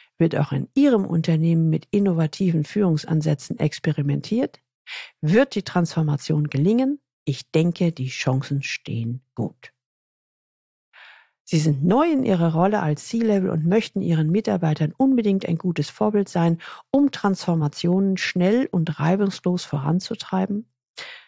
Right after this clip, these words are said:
Dann lade ich Sie ein zu einem kostenlosen und unverbindlichen Mehrwertgespräch. Alles, was Sie dafür tun müssen, ist, mir eine Mail zu schreiben unter info at galileo institut und mir ein paar Fragen zu beantworten.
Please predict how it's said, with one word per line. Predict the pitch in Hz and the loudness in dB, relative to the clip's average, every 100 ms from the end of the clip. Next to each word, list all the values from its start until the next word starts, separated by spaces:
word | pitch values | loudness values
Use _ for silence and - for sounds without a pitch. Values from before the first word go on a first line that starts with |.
| _ - | _ 0
Dann | 269 320 | 2 2
lade | 214 202 202 | 2 2 2
ich | - - | -2 -4
Sie | - - | -6 -2
ein | 151 175 | 0 0
zu | 180 - | 0 -4
einem | - 151 147 | -2 -4 -4
kostenlosen | 226 233 - 214 202 190 180 | -4 -4 -4 0 0 0 -2
und | |
unverbindlichen | 175 156 - 175 170 170 185 - 226 | -4 -4 -2 -2 -2 -2 -4 -4 -2
Mehrwertgespräch. | 208 147 143 - - - - 135 - - - - | 0 0 -4 -8 -12 -12 -16 -18 -18 -20 -20 -4
Alles, | - 339 - 156 | 2 2 2 -2
was | 147 | -4
Sie | 143 | -4
dafür | 139 139 139 | -4 -4 -6
tun | - 247 208 | -2 0 0
müssen, | 170 175 190 - - - | 0 0 -2 -4 -20 -4
ist, | 247 240 - | -2 -2 -4
mir | 190 | -2
eine | 160 165 | 0 2
Mail | 165 175 214 | 4 2 2
zu | - | -2
schreiben | 170 - 147 151 170 | -8 -4 0 0 0
unter | 220 220 214 - | -2 0 0 0
info | 247 - 269 | -2 0 -2
at | 202 - | -2 -2
galileo | 185 175 170 156 156 156 | 0 2 2 2 2 2
institut | 160 160 151 165 - 165 - 240 - - - - | 2 2 0 -4 -6 -8 -4 -4 -4 -12 -8 0
und | 269 226 | 0 0
mir | - | -2
ein | 160 | -2
paar | - 175 | -2 -4
Fragen | - 135 139 143 | -2 -2 -2 -4
zu | 147 | -4
beantworten. | 143 139 139 - 143 - | -4 -4 -4 -4 -6 -6